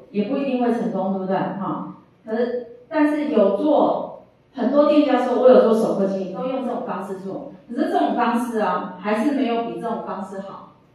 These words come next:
就是又回到熟客经营，就是把你现在的客户把它经营好就对了哈。来，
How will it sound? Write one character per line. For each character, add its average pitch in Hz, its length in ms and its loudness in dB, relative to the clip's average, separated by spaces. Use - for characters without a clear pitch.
就 220 100 -12
是 - 480 -8
又 277 260 2
回 180 140 2
到 - 180 0
熟 - 360 0
客 214 140 0
经 190 220 -4
营， 165 140 -4
就 285 200 0
是 277 140 -2
把 226 340 -2
你 196 60 -2
现 233 200 -6
在 208 240 0
的 131 300 -6
客 - 220 0
户 220 160 -6
把 - 160 -8
它 202 80 -6
经 214 300 -4
营 180 220 -6
好 185 240 -10
就 - 160 -18
对 - 100 -10
了 - 140 -12
哈。 - 340 -18
来， 202 500 -4